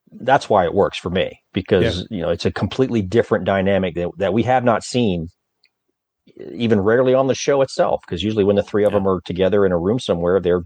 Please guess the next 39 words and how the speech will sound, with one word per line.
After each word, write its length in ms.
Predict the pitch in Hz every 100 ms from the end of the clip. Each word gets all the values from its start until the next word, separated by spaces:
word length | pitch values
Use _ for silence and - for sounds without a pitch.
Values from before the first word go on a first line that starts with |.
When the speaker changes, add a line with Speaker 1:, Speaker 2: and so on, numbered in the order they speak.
| 90
Speaker 1:
dig-, 260 | 92 90 92
they're 140 | 90 82
dealing 340 | 76 92 95
with 100 | 98
the 60 | 87
problem 320 | - 98 95
of 60 | 92
the 60 |
week. 280 | 95 131 - -
You 120 | 90
don't 160 | 110 -
really 180 | 113
get 300 | 95 110 135 - _ - - _ _
downtime 680 | 104 120 165 127 110 78 67 - _ _ _ - _ -
with 140 | 104
these 160 | 95 -
three 160 | 95
characters. 560 | - 92 73 - - - -
And 340 | 98 95 -
because 240 | 135 143
that's 220 | 131 131 -
not 200 | 139 131
what 100 | 120
the 80 |
shows 300 | 127 156 170
are 40 | 104
about. 300 | 78 76 76
Downtime's 600 | 87 - 117 139 113 98
boring. 360 | 90 123 107 76
If 100 | 69
I 60 | 92
wanted 260 | 104 104
to, 100 | 92
you 100 | 87
know, 100 | 87
if 100 | 78
I 60 | 95
wanted 240 | 107 120
to 80 | 101